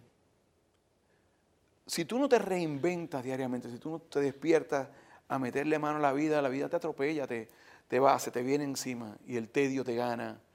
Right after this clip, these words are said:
Entonces yo creo que la ventaja de ser una persona que trabaja en el mundo de la creatividad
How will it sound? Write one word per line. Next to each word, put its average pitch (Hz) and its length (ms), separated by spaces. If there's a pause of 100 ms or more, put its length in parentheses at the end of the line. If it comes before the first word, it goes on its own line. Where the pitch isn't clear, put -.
(480)
Entonces 135 540
yo 139 120
creo 147 260
que 135 400
la 127 180
ventaja 127 480
de 170 80
ser 160 260
una 151 340
persona 135 420
que 127 100
trabaja 120 240
en 135 80
el 120 80
mundo 127 220
de 131 60
la 123 80
creatividad 117 520